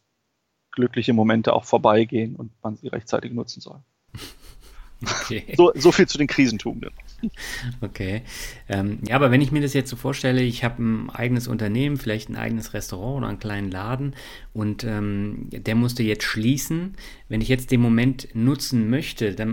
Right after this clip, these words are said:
Speaker 2: muss ich natürlich auch versuchen, ein bisschen anders zu denken. Haben ja viele auch gemacht, indem sie jetzt beispielsweise das Online-Geschäft dann angekurbelt haben, Gutscheine verkauft haben. Meinst du sowas mit,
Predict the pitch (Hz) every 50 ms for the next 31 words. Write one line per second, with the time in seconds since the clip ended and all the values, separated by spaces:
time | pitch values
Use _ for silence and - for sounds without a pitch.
0 | - 123 123 127 131 127 135 131 123 127 139 131 135 135 123 - 127 113 117 131
1 | 139 151 143 127 - - - - - - 120 113 117 - 123 113 101 110 123 139
2 | 131 - - - 117 120 104 113 131 147 147 160 156 117 104 107 120 131 139 127
3 | 123 131 120 117 104 - - 101 98 110 139 139 - - - - - - - -
4 | 107 107 110 117 113 110 110 - - 110 113 113 - 113 113 - - 110 110 110
5 | 107 101 107 107 107 107 107 104 98 - - - - - 107 101 - - 117 123
6 | 131 131 127 127 120 117 - 131 123 - 123 110 101 101 120 120 117 120 - 123
7 | 113 110 110 110 113 107 104 98 104 101 95 107 120 123 - - - 110 113 113
8 | - - 113 117 - - 113 113 113 - - - 110 107 104 101 104 101 101 -
9 | - - - - - - - 110 120 123 - 117 107 113 127 131 143 143 135 -
10 | 135 135 131 127 - - -